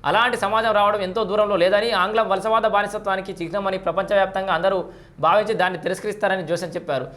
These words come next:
మన దేశాన్ని, సంస్కృతిని, చరిత్రను, మతాన్ని అర్థం చేసుకోవడానికి ఏ విదేశీ భాష చాలదన్నారు. సమగ్ర విదేశీ భాషలతో సంపూర్ణ భారతం అనే భావనను ఊహించలేమని చెప్పేసి అయితే ఆయన అన్నారు. ప్రాంతీయ భాషలు ఉండాలి కరెక్టే, మరి మొత్తం ప్రపంచ దేశాలన్నీ ఏ భాష నేర్చుకోవాలో చెప్పు, మరి ఇంగ్లీష్ కాకుండా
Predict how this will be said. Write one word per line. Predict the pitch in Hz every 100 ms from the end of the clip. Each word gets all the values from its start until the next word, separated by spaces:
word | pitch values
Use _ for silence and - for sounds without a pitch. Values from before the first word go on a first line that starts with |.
| - -
మన | 160
దేశాన్ని, | 165 190 202 202
సంస్కృతిని, | 208 165 208 208 208
చరిత్రను, | 208 165 185 196 214 208 -
మతాన్ని | 147 147 208 214 233 - -
అర్థం | 143 165 214
చేసుకోవడానికి | 208 208 208 202 202
ఏ | 165 220
విదేశీ | 202 214 208
భాష | 185 190 190 190
చాలదన్నారు. | 165 190 190 196 247 247 - -
సమగ్ర | 160 220 233
విదేశీ | 202 190 233 226
భాషలతో | 208 202 202 202
సంపూర్ణ | 175 185 202 226
భారతం | 190 180 202 196
అనే | 196 185
భావనను | 160 185 208 202 180 - - -
ఊహించలేమని | 165 240 240 220 208 196
చెప్పేసి | 180 180 175
అయితే | 190
ఆయన | 170
అన్నారు. | 156 160 202 - - _ _ _ -
ప్రాంతీయ | 135 170 185 196
భాషలు | 170 175 151
ఉండాలి | 156 156
కరెక్టే, | 147 131 185
మరి | 196 196 160 151 - - - -
మొత్తం | 170 -
ప్రపంచ | - 175 214 233
దేశాలన్నీ | 226 226 214 220 220
ఏ | 202 196
భాష | 202 190
నేర్చుకోవాలో | 180 170 - 165 165
చెప్పు, | 139 -
మరి | 131 123 127
ఇంగ్లీష్ | 143 151 131
కాకుండా | 127 117 113